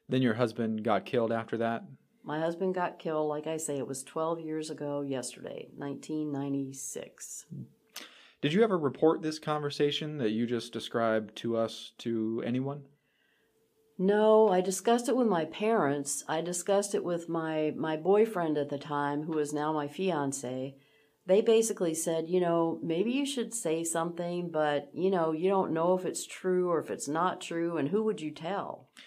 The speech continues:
Speaker 1: Did you ultimately decide to call somebody, or?
Speaker 2: Uh, yes, I did. Uh, after an incident in two thousand one, I was at my brother-in-law, my dead husband's brother, and his wife's house,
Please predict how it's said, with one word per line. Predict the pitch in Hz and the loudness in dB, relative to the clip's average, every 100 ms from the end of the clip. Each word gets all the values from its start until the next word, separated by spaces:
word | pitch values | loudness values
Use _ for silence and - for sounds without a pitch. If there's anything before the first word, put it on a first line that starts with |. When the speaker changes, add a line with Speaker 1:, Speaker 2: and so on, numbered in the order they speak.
| - - | -14 -2
Speaker 1:
Did | 123 | 2
you | 123 110 | 4 4
ultimately | 107 113 117 101 101 95 | 2 0 -4 -2 -2 -2
decide | 92 98 101 90 | -4 -4 -2 -2
to | 92 | -2
call | 98 107 | 0 0
somebody, | 117 151 165 175 180 180 | 0 -4 -2 -2 -4 -8
or? | - 87 - 78 76 73 - - _ _ _ _ - | -4 -2 0 -2 -6 -10 -16 -20 _ _ _ _ -10
Speaker 2:
Uh, | 165 165 | -6 -4
yes, | 165 175 180 | -2 -2 -2
I | 165 | -2
did. | 151 139 131 - - - | 0 0 -2 -4 -14 -8
Uh, | 147 147 | -6 -4
after | 160 196 220 | 0 0 0
an | 202 | 0
incident | 180 180 180 170 160 156 | 0 0 -2 -2 -2 -4
in | 151 147 143 | -4 -4 -4
two | - | -6
thousand | 190 175 170 160 147 143 | -4 0 0 -2 -4 -4
one, | 156 180 160 139 135 135 _ _ _ - | -4 -2 0 0 -4 -8 _ _ _ -8
I | 156 | -4
was | 156 151 | -2 0
at | 170 190 | 0 0
my | 196 | -2
brother-in-law, | 185 175 170 156 147 139 139 135 | 2 2 4 0 0 0 0 0
my | 135 147 147 | -2 -4 -6
dead | 143 - 160 160 160 | -6 -4 0 0 0
husband's | 165 156 151 151 147 143 139 | -4 -4 -4 -4 -4 -4 -6
brother, | - 147 147 147 147 147 | -6 -4 -2 -2 -4 -4
and | 139 139 | -4 -4
his | 175 196 196 | -2 -4 -2
wife's | 139 131 131 | -4 -4 -8
house, | 131 127 131 139 | -12 -8 -8 -10